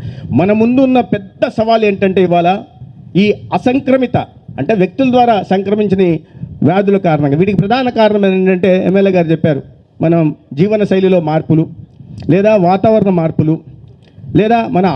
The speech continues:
ఆహార అలవాట్లు, వీటి కారణంగా ఈ ఎన్సీడీలు బారిన పడిన, అసంక్రమిత వ్యాధులు బారిన పడే వారి సంఖ్య పెరుగుతూ ఉంది. మనం ఈ ఇటీవల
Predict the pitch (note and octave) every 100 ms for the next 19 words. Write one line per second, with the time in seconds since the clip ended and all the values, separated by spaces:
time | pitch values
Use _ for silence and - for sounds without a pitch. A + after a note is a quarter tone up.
0 | C3+ F#3 G#3+ A3+ G#3 F#3+ F#3 D#3 F3+ F#3+
1 | F3 E3+ E3 - - - - F3+ C4 -
2 | G#3+ A3 B3+ B3+ G#3+ F#3 G#3 - F#3+ G3+
3 | F3 G#3 - C4 B3 G#3+ F3+ F3+ F3+ E3+
4 | F3 E3+ E3 D#3+ - _ _ - _ _
5 | E3+ A3+ A3 G#3+ G#3+ G3+ F3+ F#3 F3+ F3
6 | F3 E3 D#3+ D#3+ D3 D3 E3 - _ -
7 | C3 B2+ G#2+ - - - _ - - -
8 | - - - - - - - - A#3 B3
9 | B3+ B3+ B3 A3+ A3 _ _ - - -
10 | - G3+ C#4 C4